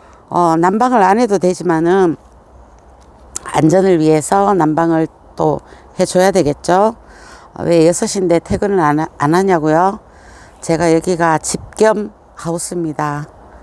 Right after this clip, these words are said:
집이 여기입니다. <laughs> 집이 여기라서. 아,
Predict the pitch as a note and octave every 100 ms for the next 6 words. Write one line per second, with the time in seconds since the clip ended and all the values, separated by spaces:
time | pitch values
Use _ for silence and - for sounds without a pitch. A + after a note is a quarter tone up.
0 | - - - G3 D#3+ D#3 G3 E3 C#3+ C3+
1 | D3+ - C#3 - - - - - - -
2 | - - - - - F3+ F3+ D#3 D#3+ E3
3 | D3+ D#3 D#3 F3 D3+ - - - - -
4 | - D#3 G3+ G#3+ G3+